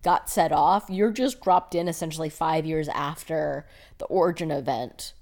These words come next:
happened. And now it's somebody trying to, like, fix something that happened in the past. But you don't get to know any of the context for the past events, really,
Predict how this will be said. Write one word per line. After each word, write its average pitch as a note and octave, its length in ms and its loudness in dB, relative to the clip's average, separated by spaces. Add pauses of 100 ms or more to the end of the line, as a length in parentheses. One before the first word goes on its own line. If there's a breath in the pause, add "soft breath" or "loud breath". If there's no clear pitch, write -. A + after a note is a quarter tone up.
(100)
happened. - 800 -8 (480 soft breath)
And F#3 100 2
now F3 160 4
it's E3+ 140 0
somebody E3+ 180 -2
trying E3 200 -4
to, D#3 80 -6 (100)
like, D#3+ 280 -6
fix - 440 -4
something D#3 420 -4
that - 120 -6
happened C#3+ 380 -6
in C3 60 -10
the C#3 80 -10
past. - 640 -10 (320 soft breath)
But F3+ 80 -2
you G3 80 0
don't G#3 120 6
get G3 100 -2
to F#3 80 -8
know F#3+ 240 2
any G3+ 160 0
of F3 80 -2
the F3 80 -2
context D#3 480 -8
for E3 160 -4
the D3+ 80 -8
past - 320 -10
events, C#3+ 320 -10
really, G1+ 360 -12